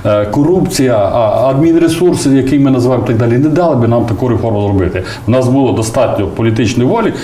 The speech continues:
Поляки не задоволені, до речі, своїми реформами. Вони мені казали, що ви не дуже, е, хваліть наші реформи, бо ними не, ми ними не задоволені. Я питав, а чим ви не задоволені? І коли вони казали, чим не задоволені, то я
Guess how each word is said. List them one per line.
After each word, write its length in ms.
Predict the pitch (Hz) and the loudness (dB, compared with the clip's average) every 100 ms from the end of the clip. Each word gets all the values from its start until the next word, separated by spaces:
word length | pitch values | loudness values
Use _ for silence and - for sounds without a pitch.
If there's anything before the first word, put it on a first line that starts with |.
| - - - - | -12 -10 -10 -4
Поляки 300 | 131 165 160 | -2 0 0
не 80 | 147 | 0
задоволені, 440 | 143 165 175 127 | 2 2 2 2
до 120 | 113 | 2
речі, 200 | 127 120 | 0 0
своїми 260 | 113 127 110 | 0 0 0
реформами. 560 | 113 196 190 131 101 98 | 0 0 0 2 2 0
Вони 280 | 117 135 131 - - | 2 0 -2 -8 -4
мені 180 | 127 147 | 0 2
казали, 300 | 147 127 123 | 2 0 0
що 120 | 113 | 0
ви 60 | 131 | 0
не 80 | 170 | 2
дуже, 220 | 190 165 | 2 2
е, 360 | 156 123 113 98 | 0 0 0 -2
хваліть 420 | - 147 185 180 | 0 0 0 2
наші 220 | 156 156 | 0 2
реформи, 400 | 143 139 185 165 | 0 2 2 2
бо 220 | 117 123 | 2 2
ними 300 | 139 170 175 | 2 2 2
не, 140 | 175 151 | 2 2
ми 260 | 139 143 | 2 2
ними 240 | 170 175 180 | 2 2 2
не 80 | |
задоволені. 580 | 160 156 156 107 85 95 | 2 0 0 0 0 0
Я 100 | 127 | 0
питав, 440 | 170 - 147 - 110 | -2 -2 -2 0 -2
а 40 | |
чим 160 | 110 392 | -2 0
ви 60 | |
не 100 | 165 | 2
задоволені? 460 | 139 151 156 104 85 - - - - | 2 0 0 0 -2 -4 -10 -8 -4
І 40 | |
коли 160 | 135 139 | 0 2
вони 140 | 165 | 2
казали, 300 | 170 165 156 | 2 0 0
чим 160 | 156 156 | 0 0
не 60 | |
задоволені, 380 | 139 135 156 160 | 2 2 2 0
то 80 | - | 2
я 400 | 127 127 - 110 | 2 0 -2 -6